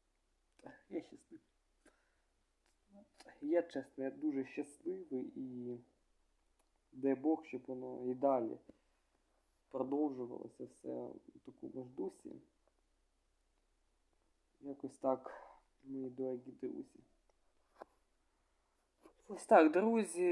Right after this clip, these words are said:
скоро завершиться вже чемпіонат, скоро все дізнаємося,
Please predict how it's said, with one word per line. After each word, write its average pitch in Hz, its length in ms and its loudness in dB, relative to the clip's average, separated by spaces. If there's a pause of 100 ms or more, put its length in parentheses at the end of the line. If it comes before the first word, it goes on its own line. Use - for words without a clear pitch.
(1160)
скоро 156 400 6
завершиться 139 640 4
вже 131 140 -12
чемпіонат, 143 840 4
скоро 131 340 0
все 127 220 -8
дізнаємося, 131 960 -4